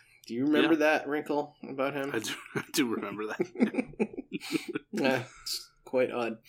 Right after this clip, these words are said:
Speaker 1: Uh, Jacob Hunter has our next question. He says, "What happens with Roenicke after the season? Fired or steps down? Uh, lets new manager slash core take over?"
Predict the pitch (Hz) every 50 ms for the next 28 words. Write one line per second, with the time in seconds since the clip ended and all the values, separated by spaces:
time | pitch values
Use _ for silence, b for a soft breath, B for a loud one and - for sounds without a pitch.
0 | B B B B B B B B B B B B B B B _ 156 156 151 151
1 | 151 143 131 131 - - 175 190 180 - - - 160 175 180 175 135 123 123 127
2 | 120 120 123 120 120 131 131 - - - - 127 117 117 - - 120 120 123 117
3 | 117 135 139 139 143 151 151 143 147 151 170 165 202 185 - 165 143 123 127 131
4 | 135 135 131 - 120 113 113 117 110 - - 120 107 - - - 120 107 - 98
5 | 90 - - 127 127 131 143 151 147 123 117 110 - - 131 131 127 - - -
6 | 120 120 117 117 120 113 110 113 123 127 - 104 110 107 104 101 101 113 117 -
7 | - 120 120 117 113 117 113 113 113 110 107 107 101 - - - 101 104 - -
8 | - - 117 107 107 107 - - - 104 98 - 107 104 104 90 95 98 101 98
9 | - b